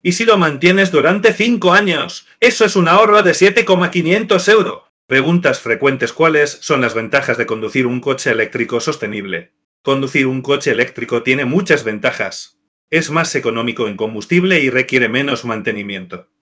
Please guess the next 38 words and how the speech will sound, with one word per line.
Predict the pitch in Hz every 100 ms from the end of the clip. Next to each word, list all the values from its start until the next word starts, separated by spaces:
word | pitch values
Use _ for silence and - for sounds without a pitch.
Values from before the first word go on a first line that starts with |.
| _
También | 127 120 117 127
es | 127
mejor | 110 - 120 -
para | 107 101
el | 101
medio | 120 127 120
ambiente, | 113 120 120 107 90 _ _ _
ya | 147 160
que | 117
no | 120
emite | 123 127 110
gases | 120 127 123
contaminantes. | - 127 123 113 113 156 156 87 - - _ _ _ _
La | 123
experiencia | 127 - 117 147 147 127
de | 123
conducir | 113 110 110 127
un | 117 120
coche | 135 135 135
eléctrico | 117 131 113 107
en | 107
comparación | 110 104 104 104 135 139
con | 135 120
un | 123
deportivo | 127 117 - 160 160
de | 131
combustión | 123 113 117 135 127
es | 135
diferente. | 131 120 110 92 90 87 _ _ _ _
Sí, | - 165
definitivamente. | 107 - 117 104 151 156 107 101 98 87 87 _ _ _ _
Un | 190 208
coche | 165 147 120
eléctrico | 107 107 117 117 127
es | 113
silencioso | - 110 107 131 135 135
y | 113
suave. | 127 101 87 _